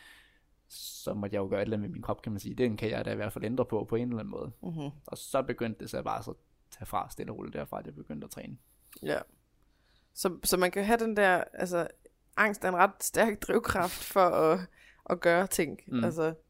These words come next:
Speaker 2: øhm, det kan være at læse op til en eller anden eksamen, øh, om natten inden en deadline, eller, øh, at man træner rigtig meget, eller at man lader være med at spise noget, fordi nu skal man være tynd, eller hvad det kan være.
Speaker 1: Mm.
Speaker 2: Og der, og det kan godt stå på et stykke tid,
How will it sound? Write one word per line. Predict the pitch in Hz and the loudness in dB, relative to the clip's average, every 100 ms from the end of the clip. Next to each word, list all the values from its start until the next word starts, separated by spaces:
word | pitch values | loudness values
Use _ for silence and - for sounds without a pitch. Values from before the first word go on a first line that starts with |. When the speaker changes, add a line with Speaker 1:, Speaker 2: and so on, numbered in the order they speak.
| - | -6
Speaker 2:
øhm, | 170 151 151 151 147 151 _ - | -2 0 -2 -4 -8 -10 _ -4
det | 165 | 0
kan | 170 | 4
være | 151 151 156 160 | 4 6 4 2
at | |
læse | 165 170 160 - | 0 0 0 2
op | 170 - - | 0 0 -6
til | - | -4
en | 160 160 | -2 -2
eller | 156 | -4
anden | 156 | -4
eksamen, | 156 - 160 156 170 175 - | -6 -6 -6 -4 -6 -8 -8
øh, | 170 165 165 | -6 -6 -6
om | - | -6
natten | 160 151 - 170 | -6 -6 -6 -8
inden | 165 165 | -6 -6
en | 165 | -6
deadline, | 160 165 165 165 | -6 -4 -6 -4
eller, | 165 156 151 156 _ - - _ _ - | -4 -4 -4 -8 _ -20 -20 _ _ -2
øh, | 185 160 160 156 - | 2 2 2 -2 -2
at | - 170 | 0 2
man | 160 | 0
træner | 160 160 156 165 | 0 -2 -2 -2
rigtig | 165 180 | -2 -6
meget, | 156 156 165 160 | -6 -6 -4 -2
eller | 156 | 0
at | 151 | 0
man | 151 | -2
lader | 151 | 0
være | 156 | 2
med | 139 | 2
at | |
spise | - - 180 170 | -2 -4 -6 -4
noget, | 151 | -4
fordi | - 165 | -4 -8
nu | 165 | -8
skal | - 165 165 | -6 -4 -4
man | 165 | -6
være | 156 | -6
tynd, | - 165 - | -4 -6 -4
eller | - | -6
hvad | - | -6
det | - | -8
kan | - | -8
være. | 160 160 - | -8 -8 -6
Speaker 1:
Mm. | 123 104 123 _ _ _ _ _ | -4 -4 -6 _ _ _ _ _
Speaker 2:
Og | - - | -6 4
der, | 196 175 - | 6 6 6
og | 185 - | 0 2
det | - 202 | 0 0
kan | 208 | 2
godt | 190 202 208 - | 6 6 6 -4
stå | - | -2
på | 190 202 | -2 0
et | 185 | 0
stykke | - 170 | -2 -6
tid, | - 208 | 0 0